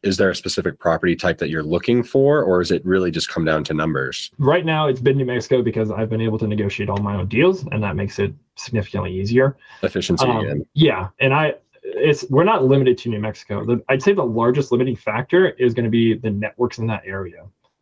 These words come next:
Speaker 2: So even though I can find a great deal in some markets, if I don't have the people in place to make sure that it can be managed appropriately, that may not be worth the risk, no matter how good that deal is.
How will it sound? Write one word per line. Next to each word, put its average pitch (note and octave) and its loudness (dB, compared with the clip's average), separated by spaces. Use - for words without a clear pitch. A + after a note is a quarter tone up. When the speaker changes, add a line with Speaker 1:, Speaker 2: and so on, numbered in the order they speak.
Speaker 2:
So A#2 0
even C#3 2
though D3 0
I D3 -2
can D#3 -2
find G3+ 0
a B2+ 0
great B2 0
deal D3 4
in B2 -2
some C3 0
markets, B2+ 0
if A2 -10
I D3 0
don't C4+ 0
have A#3+ 0
the D3 0
people C#3+ 0
in G#2 -4
place B2 -2
to A#2+ -2
make G#2+ -2
sure B2+ 0
that A2 -2
it B2 -2
can B2 0
be A#2 6
managed G#2+ 0
appropriately, F3 2
that C3 4
may C#3+ 4
not D3+ 4
be C#3 0
worth B2+ 0
the - -4
risk, G#2 -4
no A2 -4
matter A2 -2
how A2+ 0
good G#2+ 0
that F2+ -10
deal F2+ -14
is. - -20